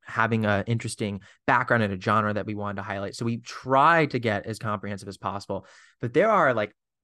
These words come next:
five thousand authors, at least fiction authors, who have subscriptions with at least, like, a paying member. So we did not index everything. Maybe in a future year, we'll get there.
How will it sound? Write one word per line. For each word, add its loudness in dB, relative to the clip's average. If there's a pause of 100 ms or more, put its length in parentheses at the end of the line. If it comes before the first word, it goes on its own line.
(420)
five 0
thousand -4
authors, -6
at -12
least -10 (140)
fiction -4
authors, -8 (360)
who -2
have 0
subscriptions -8
with -6
at -4
least, -6
like, -10 (160)
a -4
paying -10
member. -20
So 0
we 0
did 0
not 2
index -4
everything. -2 (360)
Maybe 0
in -6
a -8
future -4
year, 0
we'll -2
get -2
there. -2